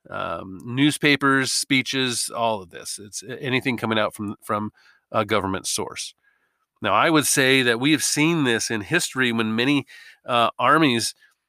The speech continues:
uh, make up names for their enemies, <laughs> like, like Jerry or Gooks or <laughs> things like this, so, so that they can dehumanize them to the point that they can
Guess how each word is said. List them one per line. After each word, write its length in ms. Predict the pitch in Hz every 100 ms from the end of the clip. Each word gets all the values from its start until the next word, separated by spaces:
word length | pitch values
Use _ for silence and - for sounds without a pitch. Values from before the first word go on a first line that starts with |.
| _ -
uh, 260 | 120 117
make 240 | 113 139 139
up 140 | 143
names 720 | 120 113 131 143 107 98 - - -
for 260 | - 127
their 160 | 123 120
enemies, 420 | 156 127 98 - -
<laughs> 40 |
like, 240 | 123 110 - - - -
like 220 | 110 98
Jerry 600 | 98 143 156 127 104 95
or 220 | 117 104
Gooks 540 | 98 151 156 - - 117
or 100 | 107
<laughs> 0 |
things 300 | - 156 -
like 280 | 117 -
this, 300 | - 135 - - - - - -
so, 460 | - 160 151 143
so 240 | 120 151 90 50 135
that 200 | 135 139 -
they 200 | - 143
can 240 | 127 127 110
dehumanize 840 | 113 117 - 185 233 185 135 120
them 180 | 123 117
to 100 | 127
the 60 | 113
point 380 | 165 160 139
that 100 | 123
they 160 | 120 123
can 220 | 135 120